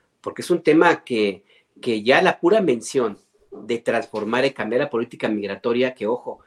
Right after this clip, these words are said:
el presidente López Obrador nada más la ha continuado, pero tiene ya décadas en aplicación, y cambiarla, pues, abre la puerta a algo más grande. No es, no es tan sencillo, pues, no es tan fácil como, como quitar la policía de un pueblito.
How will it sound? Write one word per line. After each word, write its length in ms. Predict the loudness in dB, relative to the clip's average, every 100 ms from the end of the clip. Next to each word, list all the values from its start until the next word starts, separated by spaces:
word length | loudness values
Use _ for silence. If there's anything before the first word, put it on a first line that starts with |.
| _ _ _
el 100 | -10
presidente 480 | -6 -4 -2 0 4
López 320 | 2 2 0
Obrador 220 | 0 2
nada 140 | 2 2
más 200 | 4 2
la 100 | 0
ha 80 | 0
continuado, 760 | 0 0 -4 -2 0 0 -4 -10 _ _ _
pero 220 | -4 -2
tiene 160 | 2 2
ya 160 | 4 4
décadas 580 | 0 -2 -8 -10 -10
en 80 | -12
aplicación, 640 | -12 -14 -14 -8 -4 -4 -8 _ _ -16
y 100 | -6
cambiarla, 760 | -2 2 2 4 2 2 -2 _ _ -20 -20 -20 _
pues, 220 | -18 -8
abre 220 | -6 -4
la 120 | -6
puerta 340 | -6 -6 -6 -6
a 20 |
algo 200 | -4 -4
más 220 | -4 -4
grande. 380 | -6 -6 -6 -6
No 240 | -4 -2
es, 240 | -2 -4 -14 -20 _ 2
no 100 | 2
es 80 | 4
tan 180 | 4
sencillo, 720 | 4 0 -4 -8 -10 -10 -12 -10
pues, 340 | -6 -6 0
no 80 | 2
es 100 | 2
tan 200 | -2 -4
fácil 360 | -6 -6 -8 -8
como, 360 | -6 -4 -6 -10 _ _
como 220 | -6 -4 -4
quitar 340 | -4 -2 0
la 120 | 0
policía 600 | 0 -4 -4 0 2 4
de 140 | 2 -2
un 200 | -2 -2
pueblito. 760 | 0 0 -4 -8 -8 -12 -12